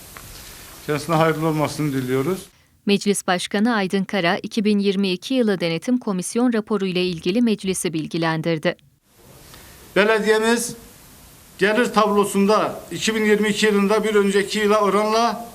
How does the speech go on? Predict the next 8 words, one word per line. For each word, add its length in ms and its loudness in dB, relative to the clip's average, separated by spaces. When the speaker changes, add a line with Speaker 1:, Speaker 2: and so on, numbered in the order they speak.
Speaker 1:
yüzde 340 2
seksen 680 2
nokta 340 2
sıfır 320 0
yedilik 480 2
artış 260 0
sağlandığı 520 4
görülmüştür. 680 0